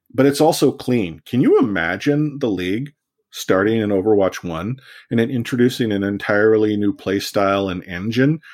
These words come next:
that drastically alters heroes in a manner, uh, that it will, and have that happen midway through the season? Better yet, wait until the start of your playoffs and do it like that.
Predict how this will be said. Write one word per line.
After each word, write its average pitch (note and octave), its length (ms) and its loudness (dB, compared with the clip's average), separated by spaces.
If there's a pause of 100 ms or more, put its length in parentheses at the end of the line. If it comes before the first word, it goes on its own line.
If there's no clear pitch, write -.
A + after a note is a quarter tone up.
(140)
that B2 180 0
drastically A2+ 720 0
alters G2 480 0
heroes G#2 520 -2
in G#2+ 100 -4
a F#2 60 -2
manner, G2 640 -2 (480)
uh, G2 240 -6
that F#2+ 180 -2
it F#2 120 -2
will, G#2 460 -2 (380)
and G#2 160 -2
have G#2+ 220 -2
that G#2 140 0
happen F#2+ 400 -2
midway F#2 260 -2
through F#2 180 -6
the F#2 80 -6
season? A2 380 -4
Better A#2 220 2
yet, A2+ 280 2
wait G#2+ 220 0
until G#2+ 280 -2
the G2 100 -2
start F#2+ 340 -4
of F#2 100 -6
your E2 100 -8
playoffs G#2 460 -4
and C3 100 -4
do C#3 180 2
it - 120 -8
like G#2+ 120 -4
that. C3+ 200 2